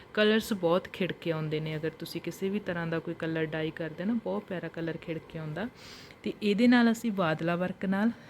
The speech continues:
ਤੇ ਵਿੱਚ ਇਸ ਤਰ੍ਹਾਂ ਥਰੈਡ ਨਾਲ, ਅਮ, ਬੜਾ ਹੀ ਸੋਹਣਾ ਚਾਰੇ ਪਾਸੇ ਬਾਰਡਰ ਦਿੱਤਾ ਹੈ, ਜਿਹਦੇ ਵਿੱਚ ਅਸੀਂ ਕੱਟ ਵਰਕ ਦਾ ਟੱਚ ਦਿੱਤਾ ਹੋਇਆ ਹੈ, ਤੁਸੀਂ ਚੈੱਕ ਕਰ ਸਕਦੇ ਹੋ। ਬੜਾ ਹੀ, ਅ, ਡਿਫਰੈਂਟ ਜਿਹਾ ਤੇ, ਅ, ਡੀਸੈਂਟ ਜਿਹਾ ਵਰਕ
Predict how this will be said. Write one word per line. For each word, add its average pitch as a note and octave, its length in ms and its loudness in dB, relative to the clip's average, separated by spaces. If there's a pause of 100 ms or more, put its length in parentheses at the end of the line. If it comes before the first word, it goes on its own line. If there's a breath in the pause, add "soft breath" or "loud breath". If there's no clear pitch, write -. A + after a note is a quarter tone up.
(420 loud breath)
ਤੇ F3 560 4 (200)
ਵਿੱਚ F3 260 -2
ਇਸ E3+ 140 -4
ਤਰ੍ਹਾਂ F3 320 -4
ਥਰੈਡ D#3+ 280 -4
ਨਾਲ, F#3 240 0 (800 loud breath)
ਅਮ, F3 240 2
ਬੜਾ F3 200 4
ਹੀ G#3+ 140 4
ਸੋਹਣਾ G#3 440 0 (260)
ਚਾਰੇ E3+ 240 -2
ਪਾਸੇ E3+ 360 -8
ਬਾਰਡਰ D#3+ 360 -6
ਦਿੱਤਾ D#3 320 -10
ਹੈ, D#3 240 -10 (600 loud breath)
ਜਿਹਦੇ F#3 200 -2
ਵਿੱਚ G3 220 -6
ਅਸੀਂ B3+ 200 -6
ਕੱਟ F3+ 280 -4
ਵਰਕ E3+ 280 -4
ਦਾ G#3+ 260 0
ਟੱਚ E3+ 220 -6
ਦਿੱਤਾ D#3 300 -6
ਹੋਇਆ D3+ 200 -4
ਹੈ, D#3 80 -6 (720)
ਤੁਸੀਂ F3+ 160 -8
ਚੈੱਕ E3 240 -6
ਕਰ D#3+ 100 -6
ਸਕਦੇ E3 340 -10
ਹੋ। G#3+ 40 -8 (540 loud breath)
ਬੜਾ G#3 400 2
ਹੀ, C4+ 320 2
ਅ, - 20 -2 (220)
ਡਿਫਰੈਂਟ G#3 540 2
ਜਿਹਾ G#3 120 -2
ਤੇ, F#3+ 400 0 (220)
ਅ, - 20 -2
ਡੀਸੈਂਟ G3 480 -2
ਜਿਹਾ F#3 160 -2
ਵਰਕ F3 220 -6